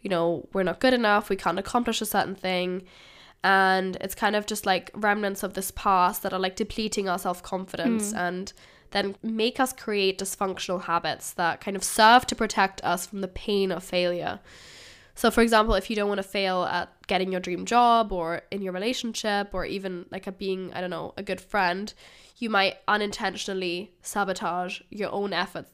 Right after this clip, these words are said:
Speaker 1: to do well. Your unconscious mind might, like, present you with excuses and, like, ways to sabotage
Speaker 2: Yeah.
Speaker 1: yourself. So, for example, and I,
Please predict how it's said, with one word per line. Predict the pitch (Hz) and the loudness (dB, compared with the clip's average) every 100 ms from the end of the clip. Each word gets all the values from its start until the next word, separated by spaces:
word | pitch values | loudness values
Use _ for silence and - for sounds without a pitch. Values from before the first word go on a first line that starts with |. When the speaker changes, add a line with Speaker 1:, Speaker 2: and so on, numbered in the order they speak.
| - | -10
Speaker 1:
to | |
do | 180 170 | -8 -8
well. | 160 113 - - _ | 0 0 0 -6 _
Your | 226 - | -6 -2
unconscious | 214 220 220 208 202 | -2 -2 -6 -6 -6
mind | 208 180 175 190 | -2 0 -2 -4
might, | 185 135 | -6 -6
like, | 175 - | -10 -8
present | 220 202 180 | -6 -4 -4
you | 196 | -4
with | 185 | -6
excuses | 185 - - 190 185 131 131 | -8 -10 -8 -8 -6 -10 -10
and, | 170 | -8
like, | 170 - | -10 -8
ways | 190 170 175 | -6 -6 -8
to | - | -10
sabotage | 185 175 175 175 165 240 | -4 -2 -2 -6 -4 -2
Speaker 2:
Yeah. | 233 | -2
Speaker 1:
yourself. | 220 - - - _ - - - - - - _ _ _ - | -4 -8 -10 -14 _ -20 -20 -20 -20 -20 -20 _ _ _ -8
So, | 240 | -4
for | 226 | 2
example, | 247 226 220 220 202 196 | 4 6 4 4 0 2
and | - 220 | 2 6
I, | 226 | 6